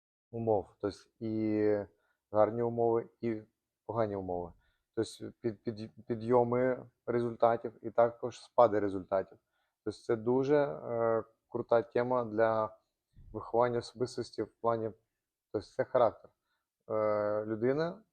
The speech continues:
отримує психологічний досвід взльотів і падінь. І такі люди, хто серйозно займається спортом, незважаючи від виду, е, вони вже там в дорослому віці, там,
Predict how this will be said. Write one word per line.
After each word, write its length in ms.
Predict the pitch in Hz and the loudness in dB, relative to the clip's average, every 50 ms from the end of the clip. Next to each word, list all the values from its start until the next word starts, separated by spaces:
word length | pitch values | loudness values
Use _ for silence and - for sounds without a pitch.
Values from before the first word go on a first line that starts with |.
| _ _ _ _ _ | _ _ _ _ _
отримує 440 | 113 - - 120 127 127 120 113 107 | -10 -6 -2 -2 -2 0 -2 -4 -4
психологічний 680 | - - 127 - - 123 123 127 120 117 - 113 104 | -6 -8 -12 -6 -4 -2 -2 -2 -4 -6 -8 -10 -4
досвід 360 | 101 107 107 107 - 147 143 - _ _ _ _ _ _ _ _ _ _ _ _ _ _ _ _ _ _ _ _ | -2 -2 -2 -2 -4 -8 -10 -12 _ _ _ _ _ _ _ _ _ _ _ _ _ _ _ _ _ _ _ _
взльотів 680 | 113 104 98 104 117 117 113 - 143 135 - - _ _ _ _ _ _ _ _ _ - | -10 -6 -2 0 0 0 0 -2 -6 -6 -6 -10 _ _ _ _ _ _ _ _ _ -8
і 80 | 117 | -8
падінь. 440 | 113 - 127 120 104 104 92 87 87 _ _ _ _ _ _ _ _ _ _ _ _ _ _ _ _ _ _ | -4 -2 -2 -2 -2 -4 -6 -6 -10 _ _ _ _ _ _ _ _ _ _ _ _ _ _ _ _ _ _
І 300 | - 120 123 123 123 120 120 120 120 120 117 117 113 113 113 110 110 110 110 107 - - _ _ | -6 -4 -2 0 2 4 6 6 6 6 6 6 6 6 6 4 4 2 0 -2 -6 -10 _ _
такі 340 | 131 120 - - 135 127 120 | -4 -4 -2 2 4 4 6
люди, 600 | 113 113 113 110 113 127 123 113 113 113 110 - | 4 4 2 0 0 0 2 2 2 0 0 -2
хто 520 | _ _ 117 113 107 104 104 - - - _ _ | _ _ 2 2 2 2 0 -4 -8 -16 _ _
серйозно 460 | _ - - 131 120 123 117 113 127 131 | _ -6 -2 0 2 2 2 2 0 -2
займається 420 | 131 139 135 139 147 143 - - | -4 -2 0 0 -2 -2 -4 -8
спортом, 440 | - - - 156 147 - 160 151 - _ _ _ | -6 0 0 0 0 0 -4 -12 -12 _ _ _
незважаючи 720 | 123 127 135 131 107 120 123 123 120 120 113 107 - - 107 | -2 -2 0 0 0 0 0 4 6 4 4 4 2 -2 -6
від 120 | 107 101 | -4 -4
виду, 300 | 101 101 101 92 95 95 - _ _ _ _ _ _ _ _ | -2 -4 -4 -4 -6 -10 -14 _ _ _ _ _ _ _ _
е, 100 | - 107 | -4 -2
вони 540 | 104 104 117 123 135 143 143 135 131 127 123 120 117 117 | -2 -2 -2 -2 -2 -2 0 0 0 0 0 -2 -2 -4
вже 280 | 107 123 131 127 123 | -2 -2 -2 -2 -2
там 160 | - - 110 | -2 -4 -6
в 60 | 107 101 | -4 -2
дорослому 440 | 113 117 120 - - - 110 110 | 0 -2 -2 -2 -4 -6 -6 -4
віці, 300 | 110 123 135 131 - - _ | -4 -4 -4 -6 -8 -14 _
там, 240 | - 104 98 95 | -12 -10 -10 -10